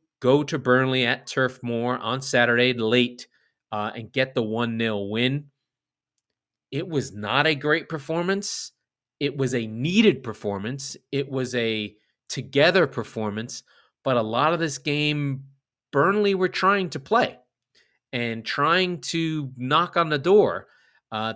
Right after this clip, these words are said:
they just don't have the quality. As I was watching the game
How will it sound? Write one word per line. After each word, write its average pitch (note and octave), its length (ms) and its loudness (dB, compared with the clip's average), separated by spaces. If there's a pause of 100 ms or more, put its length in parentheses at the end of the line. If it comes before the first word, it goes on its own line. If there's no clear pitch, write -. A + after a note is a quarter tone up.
they D3 140 -4
just - 440 -4
don't F3+ 260 -2
have D#3+ 300 -8
the D#3+ 120 -6
quality. D#3+ 720 0
As C3+ 180 -2
I D#3+ 140 2
was F3 180 -4
watching D#3+ 360 0
the C3+ 60 -2
game D3 440 -4